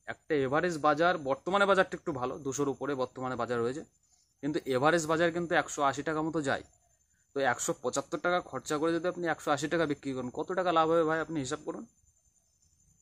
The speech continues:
আপনি ফার্মিং করুন, আমি কাউকে কিন্তু আজ পর্যন্ত মানা করিনি যে আপনি ফার্মিং করবেন না, আপনি মুরগি পালন করবেন না। মুরগি পালন করুন, কিন্তু তার মধ্যে নিজের বুদ্ধি বিবেচনা দিয়ে, টেকনিক খাটিয়ে, ফিড খরচা কমিয়ে, মেডিসিন খরচা কমিয়ে যদি করা যায়,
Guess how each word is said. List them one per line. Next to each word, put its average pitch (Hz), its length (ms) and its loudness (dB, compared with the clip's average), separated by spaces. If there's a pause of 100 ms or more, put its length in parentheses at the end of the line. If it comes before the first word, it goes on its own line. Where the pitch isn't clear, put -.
(100)
আপনি 143 360 -4 (160)
ফার্মিং 156 340 0
করুন, 190 240 4
আমি 180 140 4
কাউকে 170 340 2
কিন্তু 190 400 -4 (200)
আজ 139 200 2
পর্যন্ত 165 380 -2
মানা 151 320 4
করিনি 175 260 2
যে 175 60 0
আপনি 180 180 0
ফার্মিং 180 320 0
করবেন 202 300 4
না, 131 100 2
আপনি 147 200 0
মুরগি 156 280 -4
পালন 175 240 0
করবেন 175 300 4
না। 101 180 -6 (420)
মুরগি 127 220 -6
পালন 170 240 2
করুন, 160 320 4
কিন্তু 139 280 -6
তার 123 180 -2
মধ্যে 147 260 -2
নিজের 135 380 0
বুদ্ধি 123 460 -6
বিবেচনা 165 400 2
দিয়ে, 160 160 -2
টেকনিক 143 340 -4
খাটিয়ে, 156 340 0
ফিড 139 300 -6
খরচা 143 280 -6
কমিয়ে, 143 340 -2
মেডিসিন 127 400 -2
খরচা 139 300 -4
কমিয়ে 135 280 -4
যদি 139 160 -6
করা 127 240 -2
যায়, 160 140 -2